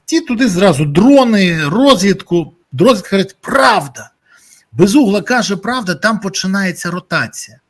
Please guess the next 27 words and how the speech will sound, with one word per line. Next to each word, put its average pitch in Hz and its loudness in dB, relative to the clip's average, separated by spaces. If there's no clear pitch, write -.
А, 156 -2
або 190 0
ще 196 -2
щось, - -10
або 180 -4
треба 262 -2
тиснути. 202 -2
І 127 -12
після 180 -10
цього, 196 -8
після 156 -8
цього, 120 -14
а, 151 -4
ворог 170 -6
кидає 214 -4
значно 190 -4
більше 180 -6
сили, 240 -4
а 143 -4
нам 185 0
нема 190 -2
чим 180 -10
відповісти. 185 -10
Нагадаю, 160 -2
мобілізація 160 -2
зірвана 151 0
Зеленським. 143 -2